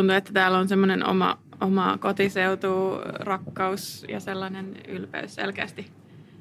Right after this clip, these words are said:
on. Että täällä on joku semmonen, niinku, ilmapiiri, johon ei ihan noin vaan pääse käsiksi, ellei asu täällä, niinku,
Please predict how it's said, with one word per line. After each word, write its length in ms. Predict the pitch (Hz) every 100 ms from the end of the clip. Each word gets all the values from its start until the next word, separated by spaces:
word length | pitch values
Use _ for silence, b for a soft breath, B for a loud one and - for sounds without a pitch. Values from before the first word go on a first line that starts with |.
| B -
on. 200 | 208 196
Että 140 | 180 196
täällä 180 | 185 196
on 100 | 202
joku 240 | 196 196
semmonen, 520 | 202 185 180 180 180
niinku, 220 | 180 180 185 180 - - -
ilmapiiri, 540 | 208 196 190 175 175
johon 260 | 175 180 180
ei 300 | 180 180 165
ihan 240 | 208 196
noin 220 | 175 175 175
vaan 240 | 175 175 - -
pääse 220 | 190 190
käsiksi, 420 | - 196 190 185
ellei 200 | 208 226
asu 220 | 240 226 214
täällä, 320 | 196 196 196
niinku, 300 | 202 196